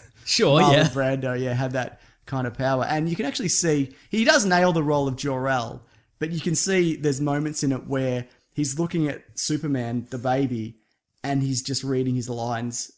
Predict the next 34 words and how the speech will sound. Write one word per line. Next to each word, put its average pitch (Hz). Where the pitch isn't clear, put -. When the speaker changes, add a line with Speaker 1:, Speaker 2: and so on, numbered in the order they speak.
Speaker 2:
They're 131
just 127
taped 117
Speaker 1:
Oh, 160
it's 165
Speaker 2:
to -
the -
Speaker 1:
taped 202
Speaker 2:
front. -
Speaker 1:
to 185
a 175
baby, 170
Speaker 2:
<laughs> -
Well, 123
Speaker 1:
sure. 220
Speaker 2:
not 240
to 196
the 180
baby. 165
I'm 156
sure 180
there's 156
nothing 151
in 147
there, 139
but, 143
but 175
yeah. 190
Speaker 1:
No, 175
Marlon 175
Brando 165
demanded 151
a 135
baby 139